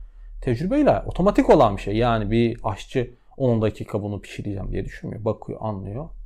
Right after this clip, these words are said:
ayarlıyor, takır takır takır otomatik yapıyor. Ama bir şeyi otomatik yapana kadar da binlerce saat harcıyorsun. Belki adam kaç kere yemek yaktı, kaç kere yemeği kötü oldu. Veya işte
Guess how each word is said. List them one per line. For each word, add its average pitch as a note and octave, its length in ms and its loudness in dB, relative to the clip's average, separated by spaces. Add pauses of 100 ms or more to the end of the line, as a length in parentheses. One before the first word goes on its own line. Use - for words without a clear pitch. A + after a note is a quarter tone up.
ayarlıyor, G2+ 540 -4
takır A#2 260 -8
takır A#2+ 240 -4
takır C3 220 -4
otomatik D3 480 -4
yapıyor. - 320 -6 (440)
Ama B2+ 220 0
bir B2+ 60 -2
şeyi D#3 160 4
otomatik C3+ 420 0
yapana A#2+ 300 0
kadar G2+ 220 -2
da F3 120 2
binlerce B2 360 2
saat B2+ 300 -2
harcıyorsun. B2+ 540 0
Belki G2+ 280 -2
adam A2 240 0
kaç - 220 -6
kere A2 200 -4
yemek A2 360 -2
yaktı, A2 400 -12 (260)
kaç - 220 -6
kere G#2+ 200 0
yemeği A2 300 0
kötü A#2+ 300 -2
oldu. G#2 420 0 (1600)
Veya A2 300 8
işte A2+ 400 6